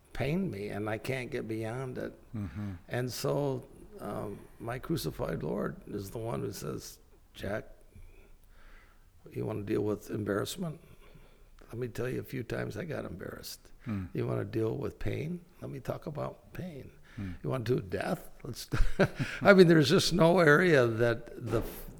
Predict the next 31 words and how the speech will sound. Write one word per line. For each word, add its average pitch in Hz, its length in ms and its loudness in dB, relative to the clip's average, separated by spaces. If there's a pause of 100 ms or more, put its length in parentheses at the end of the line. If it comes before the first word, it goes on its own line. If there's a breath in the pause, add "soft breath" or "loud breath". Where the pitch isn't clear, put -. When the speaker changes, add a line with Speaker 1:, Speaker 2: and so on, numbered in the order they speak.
(180)
Speaker 2:
Mm-hmm. 98 640 -6
Speaker 1:
the 117 140 -2
person 147 400 2
of 113 100 -2
Jesus 107 460 -6
Christ 107 580 -4 (640 soft breath)
doesn't 135 360 2
share 127 560 2
my 113 200 -2
humanity 107 800 -2
in 101 140 -8
such - 320 -8
a 107 40 -6
deep 110 440 -6
level. 113 420 -4
It's - 160 -10
not 113 180 -6
something 117 360 -6
I 107 120 -4
read, 101 600 -4
it's - 160 -10
something - 520 -10 (200)
Speaker 2:
Mm-hmm. 98 320 -6 (160)
Speaker 1:
I - 80 -8
experience. - 920 -10
Speaker 2:
Mm-hmm. 95 280 -8 (360)
Speaker 1:
Um, 110 380 -8 (960 loud breath)
Speaker 2:
Yeah, 113 180 0
in 98 80 -4
fact, - 380 -4
I, 107 240 0